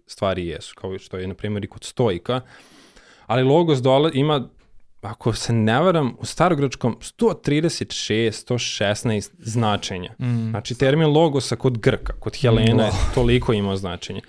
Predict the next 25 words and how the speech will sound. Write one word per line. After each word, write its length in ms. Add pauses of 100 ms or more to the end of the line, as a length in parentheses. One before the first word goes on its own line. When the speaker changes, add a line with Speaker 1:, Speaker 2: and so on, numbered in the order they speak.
(200)
Speaker 1:
On 140
dolazi 340
od, 240 (460)
od, 320
od 180
legein, 640
što 160
znači 360
reći 360
nešto, 560
Speaker 2:
Mhm. 240
Speaker 1:
ono 140
zbrati, 600
sabrati, 760 (400)
brojati, 720 (140)
i 80
onda 140
Speaker 2:
Mhm. 160
Speaker 1:
od-, 160
odatle 420
dolazi 480 (340)
termin 300
logosa. 380
I 40
kad, 180